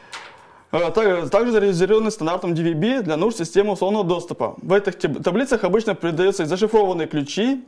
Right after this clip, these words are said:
необходимые для непосредственного деактива-, э, декодирования транспортного потока. В общем случае Е С М, кроме зашифрованных ключей, передаёт ещё идентификатор.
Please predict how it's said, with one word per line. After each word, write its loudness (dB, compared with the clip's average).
необходимые 0
для 2
непосредственного -2
деактива-, 0
э, 2
декодирования 2
транспортного -2
потока. -2
В 4
общем 0
случае 0
Е 4
С -8
М, 0
кроме 0
зашифрованных -2
ключей, -4
передаёт 2
ещё 2
идентификатор. -2